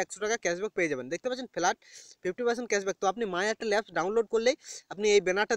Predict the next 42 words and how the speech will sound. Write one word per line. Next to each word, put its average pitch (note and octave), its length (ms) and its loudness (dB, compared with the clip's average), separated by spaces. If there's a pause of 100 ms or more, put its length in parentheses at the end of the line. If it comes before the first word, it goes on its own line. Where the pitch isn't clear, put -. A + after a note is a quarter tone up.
দেখতে G#3+ 200 0
পাবেন। B3 200 2 (100)
তো F3+ 60 -2 (120)
এই F3+ 100 0
ব্যানারটাতে A3+ 340 -2 (280)
দেখতে E3+ 180 -4
পাচ্ছেন A#3 220 -2
এখানে F#3 160 -4 (100)
লেখা G3 180 -2
আছে G#3+ 180 -8
ফ্ল্যাট F#3+ 220 -2
ফিফটি F3 240 -6
পার্সেন্ট G#3 260 -6
ক্যাশব্যাক F#3 260 -4 (340)
up F3+ 120 0
to A#3 140 0
একশো। D#3+ 260 -4
তাহলে G3+ 220 -2 (120)
মানে G#3+ 200 -4
আপনি G#3+ 160 -6 (340)
যদি E3+ 180 -2
দুশো F#3+ 200 -4
টাকা A#3+ 200 2
রিচার্জ A3+ 240 0
করেন B3 200 0
তাহলে G#3 260 2
আপনি A#3+ 140 -6 (120)
এখানে A3 260 -6
পঞ্চ-, E3+ 260 -4
একশো E3 200 -10
টাকার A3 220 -4
ক্যাশব্যাক F#3+ 340 -2
পেয়ে G3+ 120 2
যাবেন, A3+ 140 -2 (380)
চব্বিশ F#3+ 280 -2
ঘন্টার A#3 240 -2
মধ্যে A3 220 0
ক্যাশব্যাক G#3 320 -4
পাবেন। G#3+ 160 -2 (140)
আর E3 80 2 (100)
অনেক A3 160 -4
ক্ষেত্রে A3+ 260 -8